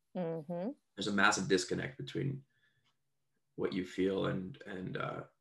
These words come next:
Speaker 2: the outside world. I think that's the case for most people in the West. Um,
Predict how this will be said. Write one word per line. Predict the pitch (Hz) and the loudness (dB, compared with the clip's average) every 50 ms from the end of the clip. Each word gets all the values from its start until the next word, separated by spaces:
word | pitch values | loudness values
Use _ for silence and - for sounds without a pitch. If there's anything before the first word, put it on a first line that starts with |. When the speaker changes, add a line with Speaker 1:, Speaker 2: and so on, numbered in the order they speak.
| _ _ _ _ _ _ _ _ _ | _ _ _ _ _ _ _ _ _
Speaker 2:
the | - 92 90 92 | 0 0 2 2
outside | 92 - - 90 92 92 92 | 2 0 -2 -2 -2 0 0
world. | - - - - - - | 0 0 -2 -2 -2 -2
I | - | -2
think | 110 101 | -2 2
that's | - 95 95 - - - - - - - | 4 4 4 4 4 0 -2 -2 -2 0
the | - 95 | -2 -2
case | 92 - 92 98 95 - | 0 2 2 2 2 2
for | - 90 | -2 -2
most | 92 95 92 - - | 0 0 -2 -2 0
people | - 90 - - 92 | -2 -2 0 0 -2
in | 95 | 0
the | - - | 0 -2
West. | - - - - - - - - - - - - - _ _ | -2 -4 -4 -6 -10 -14 -20 -20 -20 -20 -20 -20 -20 _ _
Um, | - 95 98 95 95 92 - 95 - | -2 0 2 2 2 0 0 -2 -4